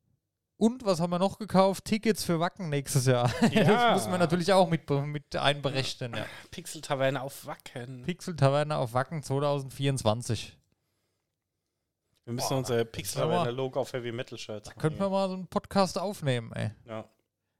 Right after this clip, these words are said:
Speaker 1: Ey, das könnten wir echt mal machen, so, so Metal-Shirts, so Pixel-Taverne mit so einer Metal-Schrift.
Speaker 2: Mhm.
Speaker 1: So verschnörkelt. Und irgendwie ein Q-R-Code oder so auf dem Rücken.
Speaker 2: Mhm.
Speaker 1: Und dann können die Leute da, <laughs> das wäre doch eine Idee, ey.
Speaker 2: Ja.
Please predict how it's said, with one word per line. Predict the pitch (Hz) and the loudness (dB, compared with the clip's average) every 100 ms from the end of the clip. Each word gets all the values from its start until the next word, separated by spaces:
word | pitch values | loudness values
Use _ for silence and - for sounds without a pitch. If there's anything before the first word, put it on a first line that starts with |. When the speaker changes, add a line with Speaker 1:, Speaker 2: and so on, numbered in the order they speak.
| - | -14
Speaker 1:
Ey, | 104 | -8
das | - | -2
könnten | 139 | -2
wir | 143 | -2
echt | 139 135 | -2 0
mal | |
machen, | 123 131 131 | 0 0 2
so, | 110 | 2
so | 107 | 2
Metal-Shirts, | 107 113 - 170 - 110 113 - - | 2 0 0 -2 0 2 2 0 -2
so | 113 | -4
Pixel-Taverne | - 156 - 147 113 113 117 131 | -4 -4 -4 -2 0 2 2 0
mit | 120 | 0
so | 127 | 2
einer | 120 | 2
Metal-Schrift. | 113 131 160 - 113 110 - - _ _ _ | 2 -2 -2 -2 -2 -6 -10 -16 _ _ _
Speaker 2:
Mhm. | 131 135 165 | -12 -10 -8
Speaker 1:
So | 143 | -8
verschnörkelt. | - 120 - 113 120 - - 107 - _ _ _ _ _ _ _ | -4 -4 -4 -4 -4 -6 -6 -6 -8 _ _ _ _ _ _ _
Und | - 127 | -8 -6
irgendwie | 127 127 | -2 -4
ein | 123 | 0
Q-R-Code | 147 131 131 - 127 123 127 | 2 2 2 4 4 4 2
oder | 117 | -2
so | 117 | -2
auf | 110 | -4
dem | 120 | 0
Rücken. | 113 120 170 120 | 0 0 -4 -10
Speaker 2:
Mhm. | 117 _ _ _ _ _ _ _ _ - | -16 _ _ _ _ _ _ _ _ -6
Speaker 1:
Und | 123 | 0
dann | 120 | 0
können | - 127 | 2 2
die | 127 | 2
Leute | 120 123 135 | 0 0 0
da, | 139 139 | 0 0
<laughs> | 131 - | 0 0
das | 151 143 | 0 0
wäre | 294 302 | 0 0
doch | |
eine | 302 311 | 0 -2
Idee, | 269 214 123 | 2 2 2
ey. | 120 113 113 | -2 -6 -6
Speaker 2:
Ja. | 175 254 | -8 -8